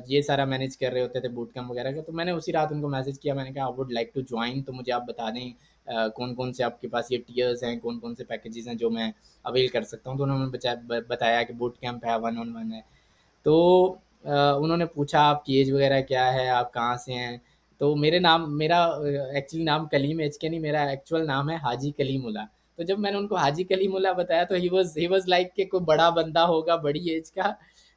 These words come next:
तो जब मैंने उनको एज वगैरह बताई, तो he was, I mean, shocked कि, "यार, आप इस एज पे ज्वाइन करना चाहते हैं?" मैंने कहा, "यस," क्योंकि at, at that time I was, uh, nineteen or twenty या ट्वेंटी वन इस एज के आसपास था।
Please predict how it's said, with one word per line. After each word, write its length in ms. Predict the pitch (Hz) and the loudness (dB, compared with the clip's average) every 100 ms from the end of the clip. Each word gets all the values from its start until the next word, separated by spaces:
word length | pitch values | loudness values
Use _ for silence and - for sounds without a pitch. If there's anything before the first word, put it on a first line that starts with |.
| - | -2
तो 300 | 190 202 190 | 2 4 2
जब 240 | 170 190 | 2 2
मैंने 140 | 196 202 | 2 0
उनको 200 | 190 185 | 0 0
एज 180 | 185 196 | 0 0
वगैरह 260 | 190 190 | 0 0
बताई, 320 | 180 180 175 | 0 -2 -2
तो 320 | 185 190 165 143 151 | -2 -2 -4 -8 -8
he 80 | 156 | -2
was, 140 | 175 | 0
I 140 | 151 147 | 0 0
mean, 180 | 151 | 0
shocked 540 | 139 - 151 156 - - | -6 0 4 4 2 -14
कि, 640 | _ - 135 131 120 117 - 123 | _ -2 0 0 -4 -10 -20 -6
"यार, 280 | 120 160 147 - _ _ | -2 -2 -4 -12 _ _
आप 240 | 120 139 147 | 0 0 0
इस 200 | 170 - | -4 2
एज 180 | 190 190 | 2 2
पे 80 | 196 | 0
ज्वाइन 300 | 185 185 185 | 0 -2 -2
करना 200 | 175 175 | -4 -4
चाहते 200 | 170 175 | -6 -6
हैं?" 60 | |
मैंने 160 | 175 170 | -8 -8
कहा, 120 | 165 | -2
"यस," 400 | 147 139 - - _ - | 0 -2 -6 -20 _ -12
क्योंकि 220 | 156 160 | -10 -2
at, 140 | 156 151 | -2 -2
at 320 | 143 147 147 | -6 -8 -4
that 100 | 156 156 | -4 -6
time 140 | 151 | -4
I 100 | 147 | -2
was, 160 | 147 135 | -2 -4
uh, 440 | 135 131 127 131 | -8 -12 -14 -6
nineteen 340 | 131 135 139 | -2 -2 -2
or 120 | 135 131 | -2 -2
twenty 340 | 127 131 127 | -4 -4 -2
या 60 | 127 | -4
ट्वेंटी 300 | 123 123 123 | -4 -6 -6
वन 200 | 123 123 | -8 -10
इस 140 | 117 | -8
एज 160 | 117 - | -8 -8
के 120 | 123 | -12
आसपास 360 | 113 - 120 | -12 -16 -20
था। 300 | 110 147 - | -18 -20 -20